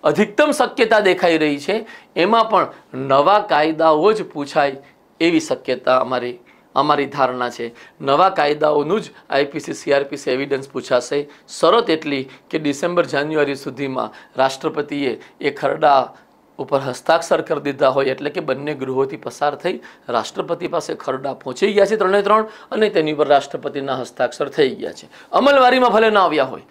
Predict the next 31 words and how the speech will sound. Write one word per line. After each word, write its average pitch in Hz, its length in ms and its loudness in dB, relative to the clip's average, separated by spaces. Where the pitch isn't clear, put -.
અમલવારીથી 254 600 4
કોઈ 247 200 4
મતલબ 214 360 0
નથી. 180 320 -2
અહીંયા 233 220 6
તમારા 247 400 4
આ 233 360 4
વા-, 196 220 0
આ 220 100 6
મારા 233 240 6
આ 254 180 6
વિચારને 247 680 2
ઉપર 202 300 4
તમારો 233 400 4
વિશ્વાસ 247 500 2
વધે 208 200 4
એ 247 100 6
માટે 240 200 4
એક 226 80 0
ઉદાહરણ 214 420 4
આપવા 175 240 0
માંગીશ 131 400 -2
કે 247 60 4
ઓગણીસો 226 580 4
નવ્વાણું 247 520 4
થી 254 160 -2
લઈ 233 220 2
બે 185 220 4
હજાર 254 380 4
પંદર 254 420 4
સુધી 156 380 -4